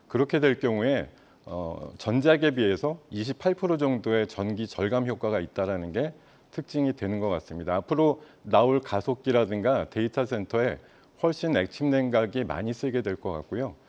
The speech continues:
이천삼십 년 정도 되면 액침 냉각 시장이 전체 냉각 시장의 육십칠 프로를 차지할 거라는 전망이 나오고 있습니다. 관련주 의견 들어보도록 하겠습니다. 먼저 케이엔솔솔인데요.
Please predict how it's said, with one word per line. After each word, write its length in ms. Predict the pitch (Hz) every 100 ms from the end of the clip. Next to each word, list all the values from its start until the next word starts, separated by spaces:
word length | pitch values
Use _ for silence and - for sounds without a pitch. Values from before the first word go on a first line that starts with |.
| _ _ -
이천삼십 640 | 113 - 160 151 185 196
년 160 | 190 175
정도 320 | 160 147 139
되면 420 | 107 104 139 165 - - _
액침 380 | - 104 - 156
냉각 480 | 143 135 127 123 -
시장이 640 | - - 123 107 127 139 78 - - -
전체 340 | - 110 120 151
냉각 360 | 98 113 135
시장의 380 | 135 127 120 123
육십칠 440 | 90 - 135 196 190
프로를 340 | 208 175 147
차지할 360 | - 147 135 117
거라는 400 | 101 92 92 117
전망이 400 | 90 95 95 92
나오고 240 | 76 92
있습니다. 420 | 95 - 78 73 - - - - -
관련주 460 | 123 151 165 147
의견 260 | 123 107 101
들어보도록 560 | 107 107 101 87 87
하겠습니다. 520 | 147 135 - 87 73 73 _ _ _ _ _ _ _ _ _ - - - -
먼저 260 | 120 139
케이엔솔솔인데요. 1040 | 165 202 202 196 175 135 120 98 135 95